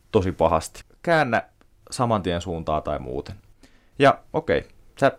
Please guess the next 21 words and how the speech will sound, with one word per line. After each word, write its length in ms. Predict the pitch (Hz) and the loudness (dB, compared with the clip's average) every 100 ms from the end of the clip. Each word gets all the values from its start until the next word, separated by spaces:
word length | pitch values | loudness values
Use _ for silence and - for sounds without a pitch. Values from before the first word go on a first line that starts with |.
| - | 2
teet 180 | 143 135 | 4 4
sen 160 | 117 | 2
diilin 340 | 147 151 113 98 | 4 6 4 2
niitten 420 | 92 - 90 - | 0 0 -2 -2
hirviöitten 500 | 117 117 95 92 92 | 0 2 2 2 -2
kanssa, 440 | 92 85 87 - 87 | -2 -2 -2 -2 -2
että 280 | 87 92 - | -2 -2 -2
et, 200 | 95 - | -4 -8
et 120 | 90 | -8
mä 180 | 98 120 - - | 0 0 0 -2
käännän 300 | 139 139 131 | 2 4 2
tätä 220 | 127 123 | 0 0
suuntaa 420 | 120 127 123 113 | 0 -2 0 0
pois, 180 | 110 110 | 2 0
jos 120 | 107 | 0
te 100 | - | -2
menette 260 | 104 98 92 | 2 0 0
takaisin 380 | 87 85 78 73 | -2 -2 -4 -6
sinne 160 | 71 - | -12 -10
kannen 340 | 57 53 - | -10 -10 -12
alle. 140 | - | -14